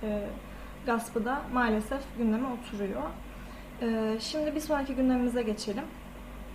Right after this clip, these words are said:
Ee, yine bir rant, yine bir A K P'li belediye diyeceğiz. Al-, e, sekiz Mayıs'ta A K P'li Esenler Belediyesi'nin meclis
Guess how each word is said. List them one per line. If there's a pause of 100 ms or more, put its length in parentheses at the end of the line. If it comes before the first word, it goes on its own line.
Ee,
yine
bir
rant, (160)
yine
bir (140)
A
K
P'li
belediye
diyeceğiz. (840)
Al-,
e,
sekiz
Mayıs'ta
A
K
P'li
Esenler
Belediyesi'nin
meclis